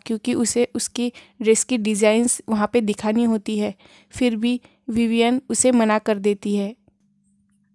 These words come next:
एला रोते हुए बेसमेंट में नीचे आकर खड़ी हो जाती है और बहुत रोती है। तभी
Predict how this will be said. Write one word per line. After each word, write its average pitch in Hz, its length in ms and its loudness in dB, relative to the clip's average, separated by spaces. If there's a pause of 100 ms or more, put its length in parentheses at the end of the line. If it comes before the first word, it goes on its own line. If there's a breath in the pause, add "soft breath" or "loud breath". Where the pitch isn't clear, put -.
एला 220 300 2
रोते 240 320 0
हुए 247 280 4
बेसमेंट 220 680 -2
में 240 140 2
नीचे 233 340 2
आकर 226 420 -2 (380 soft breath)
खड़ी 233 200 2
हो 233 140 4
जाती 214 380 -2
है 202 180 -4 (300 soft breath)
और 233 80 2
बहुत 226 380 0
रोती 220 340 -2
है। 208 120 -4
तभी 214 440 -2